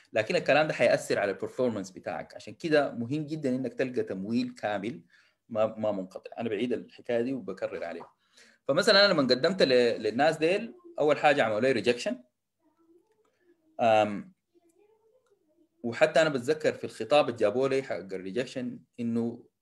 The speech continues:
إنه أنا لازم to get a significant research experience عشان أنا أقدر،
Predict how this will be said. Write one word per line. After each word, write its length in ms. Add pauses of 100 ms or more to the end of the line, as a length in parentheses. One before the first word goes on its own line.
(420)
إنه 240
أنا 80
لازم 560
to 40
get 180
a 180
significant 640
research 320
experience 500
عشان 220
أنا 180
أقدر، 360